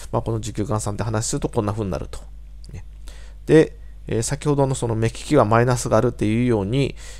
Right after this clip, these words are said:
えー、転売全然やったことない人とかね、えー、慣れてないうちから自力でやると、この時給がすごい低くなったりマイナスになっちゃったりしちゃいます。ただ、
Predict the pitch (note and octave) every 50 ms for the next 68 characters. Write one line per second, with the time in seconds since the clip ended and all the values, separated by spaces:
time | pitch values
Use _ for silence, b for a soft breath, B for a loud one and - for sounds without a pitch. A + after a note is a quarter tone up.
0 | B B - G#2+ G#2 F#2 E2+ D#2+ D#2 C#2+ C#2 B1+ A#1+ - - G1+ - G1+ G1+ -
1 | - - - - - C#3+ C#3 C#3+ D3 C3+ B2+ C3+ C3 C3+ C3+ C3+ - C#3+ C#3+ A#2+
2 | - G2 F#2+ G#2 - - - - - - C#2+ G2 A2+ A2+ A2 B B B B B
3 | B B B - F#2 F#2 E2 D#2+ - - A2+ A#2+ B2 A#2+ - A2+ A2 A#2 A#2+ B2
4 | A#2+ A#2 - - - - - C#3+ C3 A2+ A2+ A2+ G#2+ G#2+ - - A2 A2+ A2 G#2
5 | G2 G#2 - - D3 C#3+ - B2 A2+ G#2 F#2+ G#2 G#2+ - - A#2 A2 G#2 A2 G2
6 | E2 - - - - - - - - - C3+ B2 C3 C#3+ A#2 - - - B2+ A#2
7 | A2+ A2 - B2 G#2+ F#2+ G#2 G#2+ G2+ G#2 G#2+ - - G2 G2 F#2+ - - - -
8 | A2+ G2+ G2 - - - F2 - - - E2+ - - - - - - - - -
9 | - - - - - - - - - - - - - - - B B B B B
10 | B B B B B B - - G#3 C3 G2 -